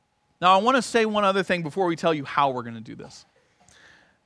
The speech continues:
I want you to hear that the word re-,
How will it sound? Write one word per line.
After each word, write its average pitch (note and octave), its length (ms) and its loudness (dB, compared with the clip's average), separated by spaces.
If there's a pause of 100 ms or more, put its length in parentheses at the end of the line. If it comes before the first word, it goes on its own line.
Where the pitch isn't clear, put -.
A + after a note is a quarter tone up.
(920)
I F3+ 80 0
want B3+ 240 2
you A#3+ 60 -2
to A3 60 2
hear A#3+ 380 2
that F#3 160 0
the E3+ 100 0
word F#3+ 680 2 (240)
re-, D#3+ 160 -6